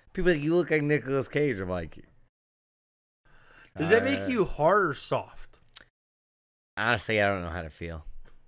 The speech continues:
Speaker 1: I don't know how to feel about that one, 'cause I don't really find him to be that handsome of a man.
Speaker 2: I also don't find him to be that terrible of an actor either.
Speaker 1: No, he's a great
Speaker 2: He's a
Speaker 1: actor, but
Speaker 2: great
Speaker 1: he's not
Speaker 2: act-,
Speaker 1: really
Speaker 2: like
Speaker 1: that handsome of a man.
Speaker 2: They tr-, I
Speaker 1: Do
Speaker 2: feel
Speaker 1: I
Speaker 2: like
Speaker 1: look like
Speaker 2: s-,
Speaker 1: him?
Speaker 2: Not that much. But
Speaker 1: Thank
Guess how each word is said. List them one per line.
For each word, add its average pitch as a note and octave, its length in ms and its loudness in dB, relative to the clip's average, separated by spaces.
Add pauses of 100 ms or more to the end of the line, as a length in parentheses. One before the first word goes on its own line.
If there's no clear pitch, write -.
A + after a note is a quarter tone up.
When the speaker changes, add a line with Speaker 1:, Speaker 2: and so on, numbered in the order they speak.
(960)
Speaker 1:
I G#2+ 80 -4
don't B2 100 0
know A#2 60 2
how G#2+ 100 2
to G2 60 0
feel G2 200 -4
about F2+ 240 -6
that F2+ 140 -6
one, F#2 180 -8
'cause - 140 -8
I A#2 80 0
don't C#3 120 -2
really G#2+ 260 -4
find G2 300 -6
him F#2 200 -8
to F2 100 -12
be F2 220 -10
that E2+ 220 -12
handsome E2+ 380 -12
of D#2 120 -12
a D#2+ 60 -14
man. E2+ 340 -10
Speaker 2:
I G3+ 100 2
also B3+ 180 0
don't C4+ 180 -4
find G#3 260 -4
him F3 60 -8
to D3+ 40 -8
be D3+ 100 -6
that C#3 300 -8
terrible C3+ 560 -4
of G2 120 -14
an F#2+ 60 -18 (100)
actor B2 460 -8
either. C#3 120 -10
Speaker 1:
No, D#3+ 100 8
he's C3+ 140 4
a F#2 40 0
great A#2 380 4
Speaker 2:
He's - 20 -2
a - 40 2
Speaker 1:
actor, B2+ 360 2
but G2 140 -2
Speaker 2:
great D#3+ 140 2
Speaker 1:
he's D3+ 40 -2
not D#3+ 140 2
Speaker 2:
act-, F3+ 80 2
Speaker 1:
really D#3 180 2
Speaker 2:
like A2+ 100 2
Speaker 1:
that G2+ 40 -2
handsome A#2 400 -4
of F2+ 60 -6
a E2 40 -8
man. F#2 540 -10 (600)
Speaker 2:
They F3 140 -2
tr-, - 260 -16 (120)
I D#3 100 -4
Speaker 1:
Do C#3+ 60 -8
Speaker 2:
feel B2+ 100 4
Speaker 1:
I E3+ 100 8
Speaker 2:
like G3+ 40 2
Speaker 1:
look G#3+ 160 2
like A3 180 4
Speaker 2:
s-, A3+ 120 4
Speaker 1:
him? A3+ 220 -6 (640)
Speaker 2:
Not C#3 260 -6
that A2 200 -6
much. F#2+ 300 -20 (400)
But F3 120 -2
Speaker 1:
Thank A3 180 -2